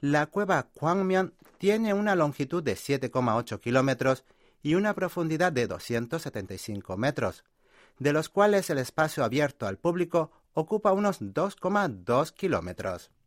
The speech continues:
El paso que conduce desde la entrada hasta el parque temático es el Camino del Viento,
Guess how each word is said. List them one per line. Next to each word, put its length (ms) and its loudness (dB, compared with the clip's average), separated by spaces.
El 200 2
paso 460 0
que 120 -2
conduce 560 0
desde 220 -2
la 120 0
entrada 520 2
hasta 300 -10
el 80 -14
parque 380 -2
temático 760 0
es 260 0
el 340 -2
Camino 640 -2
del 160 -2
Viento, 500 -8